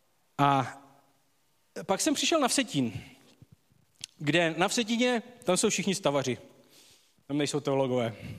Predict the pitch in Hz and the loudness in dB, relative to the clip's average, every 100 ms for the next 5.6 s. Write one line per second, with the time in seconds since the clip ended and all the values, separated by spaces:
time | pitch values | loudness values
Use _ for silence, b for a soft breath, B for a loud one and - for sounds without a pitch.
0 | B _ _ - B B B - 139 160 | B _ _ -20 B B B -10 -2 2
1 | 170 165 165 160 160 156 - 165 - 156 | 2 2 0 2 2 0 0 0 2 2
2 | 160 143 131 120 127 135 127 127 123 113 | 2 0 0 -2 -4 -4 -2 -4 -4 -8
3 | - - _ _ _ _ _ _ - B | -14 -20 _ _ _ _ _ _ -20 B
4 | B 147 180 269 277 262 233 233 233 226 | B 0 2 2 4 4 4 2 4 4
5 | 214 214 208 185 190 | 2 2 2 2 0